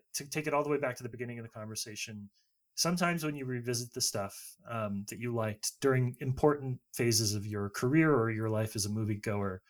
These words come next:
uh, you find that your tastes have sort of changed, or the things that you appreciated about it are different. And it's always sort of a bittersweet sensation to find a movie falling out of favor with you. And I think that Eddie the Sleepwalking Cannibal is one that continues to remain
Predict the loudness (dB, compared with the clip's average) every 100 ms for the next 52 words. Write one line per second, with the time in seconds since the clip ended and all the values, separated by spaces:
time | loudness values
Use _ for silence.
0 | _ _ _ -2 -2 0 -2 4 4 4
1 | 2 -2 -6 -4 -2 -2 -2 -2 -2 -2
2 | 0 2 2 0 0 0 0 -2 -2 -4
3 | -6 -2 0 2 2 2 0 -2 -4 -6
4 | -2 -2 0 0 0 0 0 6 6 6
5 | 4 4 2 2 4 6 6 4 4 2
6 | 2 2 2 0 -2 -4 -8 -6 -4 -2
7 | -2 0 -2 0 -2 -2 -6 -8 -8 -6
8 | -4 -4 -4 -2 0 0 -2 -14 -20 _
9 | _ _ _ _ -2 -2 -2 -4 -2 2
10 | 4 4 4 2 2 0 -2 -2 -6 -4
11 | -2 0 0 0 -2 -2 -6 -10 -8 -6
12 | -2 -2 -2 -2 -2 -4 -8 _ _ _
13 | _ 0 2 2 2 2 0